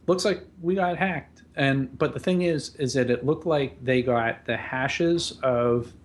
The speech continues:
the, uh, passwords and the binary blobs of the password files, um, but not necessarily, like, people's passwords. So it's not as bad as people are saying. And the thing is, is that you, and, and they're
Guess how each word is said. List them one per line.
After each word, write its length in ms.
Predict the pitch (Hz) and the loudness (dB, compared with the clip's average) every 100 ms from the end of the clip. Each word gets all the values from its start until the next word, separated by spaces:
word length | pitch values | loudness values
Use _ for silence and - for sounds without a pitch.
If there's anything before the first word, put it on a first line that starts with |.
| - | -2
the, 460 | 127 117 113 - - | 0 2 0 -4 -4
uh, 300 | 117 110 107 | -2 0 -2
passwords 840 | - 117 117 - 131 135 123 - - | -6 -6 -6 -2 0 0 -4 -8 -4
and 340 | 120 113 113 | -2 0 0
the 80 | 110 | -2
binary 460 | 107 117 120 120 117 | -2 0 2 2 2
blobs 520 | 110 113 123 131 - | 0 0 0 0 -4
of 180 | 123 113 | -4 -4
the 80 | 113 | -2
password 540 | 117 113 - 131 123 | -2 -2 0 -2 0
files, 440 | 139 139 175 - - - - - - | 0 2 0 -4 -16 -20 -20 -14 -2
um, 240 | 127 120 | 2 2
but 200 | 123 113 | 2 2
not 220 | 131 131 | 2 0
necessarily, 560 | 127 - - 131 120 117 | -2 -4 -2 0 2 0
like, 220 | 110 101 | -2 -4
people's 320 | - 113 104 104 | -6 -6 -6 -8
passwords. 600 | - 113 - - - - | -6 -6 -6 -12 -6 -2
So 260 | 117 113 - - - | 0 -2 -8 -18 -8
it's 120 | - | 0
not 320 | 165 165 - - - - | 2 2 -4 -20 -10 -2
as 260 | 170 170 | 0 0
bad 300 | 156 160 156 | 2 2 2
as 80 | 147 | 0
people 260 | 165 151 139 | -2 -2 -4
are 60 | |
saying. 460 | - 135 135 135 131 | -2 0 0 0 -2
And 280 | 123 113 110 | -2 0 0
the 60 | |
thing 280 | 107 135 117 | -2 0 0
is, 200 | 113 110 | -2 -4
is 80 | 110 | -6
that 80 | 107 | -6
you, 220 | 117 117 - - | -4 -6 -6 -2
and, 240 | 135 127 | 0 2
and 240 | 143 135 127 | 2 2 2
they're 300 | 131 127 | 2 0